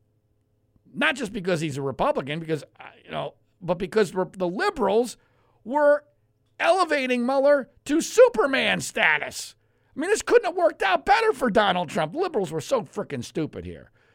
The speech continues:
So, so you elevate Mueller to Superman status, even though he's a, you know, a Republican and, you know, a-, goes by the book, and he's dealing in a situation where he is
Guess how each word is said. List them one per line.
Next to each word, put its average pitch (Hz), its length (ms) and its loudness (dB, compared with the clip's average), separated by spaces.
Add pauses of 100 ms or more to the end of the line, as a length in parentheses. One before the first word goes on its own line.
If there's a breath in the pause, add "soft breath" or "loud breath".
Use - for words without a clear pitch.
(260 soft breath)
So, 214 160 0 (100)
so 226 140 -6
you 208 240 -4
elevate 247 720 0 (420)
Mueller 233 440 2
to 180 120 -4
Superman 240 680 -2
status, 196 800 -4 (1300)
even 247 220 -2
though 247 140 0
he's 208 220 -2
a, 175 160 0 (540)
you 202 80 0
know, 147 300 2
a 156 80 -2
Republican 165 920 -2 (640)
and, 165 480 0
you 165 140 -10
know, 147 240 0
a-, 170 160 0
goes 208 320 0
by 208 220 -2
the 180 140 2
book, 190 520 -2 (480)
and 185 140 2
he's 165 160 -6
dealing 254 400 -4
in 202 60 -4
a 170 60 -6
situation 214 640 -4
where 175 220 -2
he 202 300 -6
is 165 180 -2